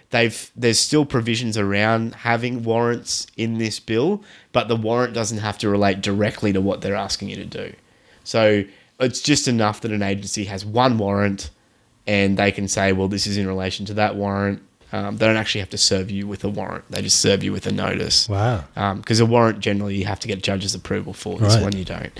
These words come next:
Speaker 2: Wow.
Speaker 1: So
Speaker 2: Wait, you don't have to issue any kind of warrant. It's just the agency can come up with these.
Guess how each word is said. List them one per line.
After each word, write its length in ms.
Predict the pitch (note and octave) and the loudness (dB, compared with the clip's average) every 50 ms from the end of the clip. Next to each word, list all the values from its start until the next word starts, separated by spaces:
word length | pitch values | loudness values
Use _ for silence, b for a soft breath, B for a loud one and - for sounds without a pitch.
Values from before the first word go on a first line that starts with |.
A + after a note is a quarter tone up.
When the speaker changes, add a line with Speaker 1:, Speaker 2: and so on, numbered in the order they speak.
| B B B B B | B B B B B
Speaker 2:
Wow. 520 | G2+ A2 C#3+ G3 A#3 B3+ C#4 C4 B2+ E2+ - - - | 2 2 4 4 2 0 0 0 -2 -2 -2 -6 -14
Speaker 1:
So 180 | - - - F#3+ | -12 -2 0 2
Speaker 2:
Wait, 240 | D#3+ - - D3+ | 2 2 0 -2
you 180 | C#3+ B2 B2+ B2+ | 0 2 4 4
don't 340 | A#2+ A#2 C3 B2+ C3 B2+ A#2+ | 4 4 4 4 4 4 4
have 240 | A#2+ A2 A#2 A2+ - | 4 4 4 4 4
to 140 | - A#2 A2 | 4 4 4
issue 240 | G#2+ G2+ - G#2 G2+ | 4 4 4 4 4
any 180 | G#2 G#2+ A2 G#2+ | 6 6 4 4
kind 260 | - A#2 G#2+ G2+ G2+ | 4 4 4 4 4
of 140 | G2 F#2+ F#2 | 4 2 4
warrant. 400 | F#2+ G2 G2 F#2+ F#2+ G2+ G2 - - | 4 6 6 6 6 4 2 0 0
It's 260 | B2 G2+ F#2+ - - | -2 0 0 -2 -2
just 320 | - - G#2 F#2 - - - _ _ _ - - _ - | -2 0 0 0 -2 -4 -6 _ _ _ -20 -12 _ 2
the 100 | A#2 G#2+ | 4 4
agency 420 | G#2 G2+ F#2 F#2 F2+ - - F#2+ | 6 4 4 2 2 2 0 0
can 140 | - - G2 | 0 -2 -2
come 160 | - G#2+ G2 | 0 0 0
up 120 | F#2+ F2+ | 0 -2
with 100 | F2 F2 | -6 -12
these. 320 | - E2 D#2 - - - | -14 -16 -16 -14 -14 -14